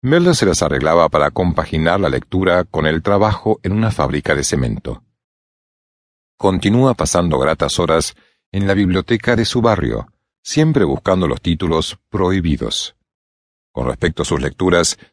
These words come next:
diría más tarde: "En esa época los libros prohibidos para la gente joven eran decorados con estrellas, una, dos o tres, según el grado de inmoralidad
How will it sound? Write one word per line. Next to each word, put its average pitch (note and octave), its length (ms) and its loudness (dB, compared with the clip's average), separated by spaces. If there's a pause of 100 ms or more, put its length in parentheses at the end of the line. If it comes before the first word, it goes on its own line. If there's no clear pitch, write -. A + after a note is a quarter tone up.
diría A#2 280 4
más A#2 180 -2
tarde: A1+ 400 -2 (840)
"En F#2+ 120 -2
esa A#2+ 260 0
época A2+ 380 -2
los C#2+ 160 -2
libros F2+ 320 0
prohibidos D#2 580 -2
para C2+ 180 -2
la A#1 120 -2
gente F2 340 -2
joven F2+ 480 0
eran A2+ 300 0
decorados D#2+ 500 0
con E2+ 140 -2
estrellas, C2 640 -4 (420)
una, F#2+ 460 0 (160)
dos C2+ 500 -4
o A2 120 -6
tres, - 420 -2 (360)
según G2 380 0
el G2 120 2
grado G2 220 4
de F2 200 0
inmoralidad E2 800 0